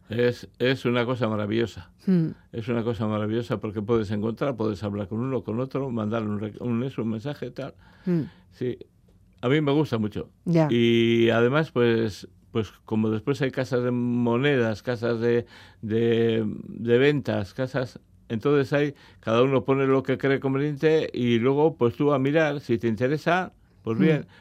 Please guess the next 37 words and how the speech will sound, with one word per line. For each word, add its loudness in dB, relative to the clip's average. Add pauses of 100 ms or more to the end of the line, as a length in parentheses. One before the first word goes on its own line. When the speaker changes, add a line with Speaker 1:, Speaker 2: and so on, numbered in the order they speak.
(140)
Speaker 1:
Pues -6
yo 6
siempre 0
sigo, 2 (240)
por -4
ejemplo, 2 (280)
pues -4
lo -2
que 0
ponga 2
Bilbao, 2
lo -2
que -4
ponga 2
Vizcaya, -2
lo -2
que -6
ponga 0
Guipúzcoa, -4
lo -6
que -6
ponga -2
San -4
Sebastián, -4 (380)
Vitoria, 0
lo 0
mismo, 2
porque 2
en 2
Speaker 2:
Ujú. 4
Speaker 1:
Vitoria 4
también 0
había 4
dos, 4
dos, 4
eh, 2
casinos, -2